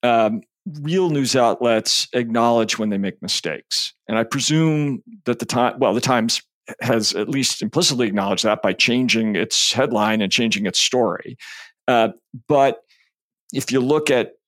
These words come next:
fake news outlets or, or news outlets that peddle baloney, like Fox, they don't ever admit mistakes. I mean, Fox peddled the big lie for a long time and then had to be sued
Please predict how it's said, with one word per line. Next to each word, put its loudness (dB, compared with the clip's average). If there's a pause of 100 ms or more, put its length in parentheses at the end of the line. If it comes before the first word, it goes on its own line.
(100)
fake -2
news 0
outlets 0
or, 0
or 0
news 0
outlets 2
that -4
peddle -2 (180)
baloney, 0 (420)
like 0
Fox, 0 (300)
they 2
don't 0
ever 2
admit 0
mistakes. -4
I 2
mean, 0
Fox 2
peddled 0
the -4
big -2
lie 2
for -2
a 0
long 2
time 2
and -2
then 0
had 0
to -8
be -6
sued 0